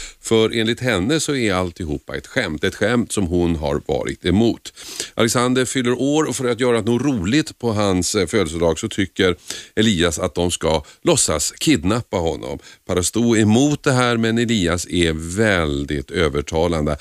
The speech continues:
Han övertygar henne om att Alex kommer att tycka att det här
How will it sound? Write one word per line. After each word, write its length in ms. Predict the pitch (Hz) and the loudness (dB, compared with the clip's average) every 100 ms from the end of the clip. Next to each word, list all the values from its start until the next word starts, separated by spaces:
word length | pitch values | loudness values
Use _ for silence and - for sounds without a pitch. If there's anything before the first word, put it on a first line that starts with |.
| - - | -10 -2
Han 140 | 120 | 2
övertygar 500 | 147 117 107 131 127 | 2 2 0 0 2
henne 240 | 113 107 98 | 2 0 0
om 180 | 92 | -2
att 140 | 85 85 | -2 -2
Alex 340 | 80 90 - | -2 -2 -2
kommer 200 | - 82 | -2 -2
att 80 | 87 | -2
tycka 380 | 117 - - 85 - - | -2 -2 -2 -2 -4 -8
att 140 | 85 | -4
det 60 | 90 | -2
här 260 | 80 71 | 0 -2